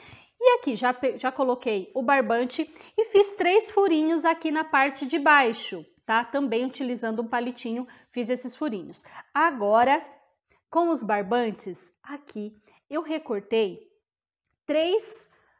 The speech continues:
tamanhos diferentes aqui de barbantes, tá bom? <laughs> Olha, três tamanhos diferentes, tá? E aí nós vamos amarrar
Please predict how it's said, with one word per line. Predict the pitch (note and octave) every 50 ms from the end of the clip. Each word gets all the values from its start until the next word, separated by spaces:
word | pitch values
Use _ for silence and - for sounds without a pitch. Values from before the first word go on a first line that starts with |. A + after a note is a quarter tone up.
| _ _ -
tamanhos | - B4 B4 A#4 F4 D#4+ D#4 E4 E4 E4 E4+ -
diferentes | - D#4+ D#4 - - D#4+ C#4 B3 A#3+ A#3 - - - A#3+ G3
aqui | A#3+ A3+ A#3 - A3
de | G3 - A#3+
barbantes, | G#3+ A3 C#4 D4+ D4 A3+ A3 G#3+ G#3 G#3 B3 - - G#4 A#4+ - - - _ _ _ _ -
tá | G#3 G#3
bom? | F#3+ F#3+ B3 D#4 C5 C#5+ - - - -
<laughs> | F4+ E4 E4+ D#4 E4+ F4 - - - - - - - - - -
Olha, | G#3+ G#3 F#3 F3+ F#3+
três | - B3 C4 C#4+ -
tamanhos | - E4+ C4+ A#3 G#3+ G#3 G#3 G#3+ G#3+ G3+
diferentes, | - E4+ E4 - D#4+ B3+ A3+ G#3 G3+ A3 G#3+ - E4+ G#4 A#4+ - - - _ _ _ _ -
tá? | A3+ A#3 B3 D4 - - - - - - _
E | - F#4+
aí | G4+ G4 F4+ F#4
nós | E4 E4 D#4+ D#4+
vamos | C#4+ B3 A#3 A#3+ A#3+ A#3
amarrar | C#4 C#4 C#4+ C#4 C4 A3 G#3+ A3 G#3 G3+ A3+ C#4 -